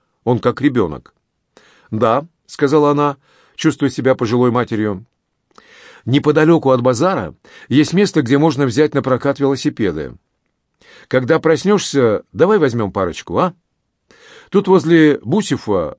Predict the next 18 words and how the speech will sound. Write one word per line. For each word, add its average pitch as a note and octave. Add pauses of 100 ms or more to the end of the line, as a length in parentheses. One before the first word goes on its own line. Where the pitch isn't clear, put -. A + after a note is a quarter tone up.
довольно E3+
ровно». F2+ (1300)
Эта B2+
идея C3
чем-то B2+
тронула C3+
ее, F#2 (320)
хотя C3
она B2
ума B2+
не B2
могла A2+
приложить, A2
чем B2+
именно. F2 (440)
«Отлично», A#2
сказала C3+
она. B2+